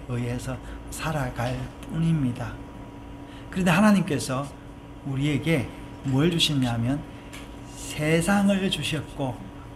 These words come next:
또 말을 주셔서 그것을 즐길 수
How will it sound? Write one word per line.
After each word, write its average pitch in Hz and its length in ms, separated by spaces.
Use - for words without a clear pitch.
또 139 380
말을 170 920
주셔서 147 640
그것을 135 460
즐길 175 480
수 - 160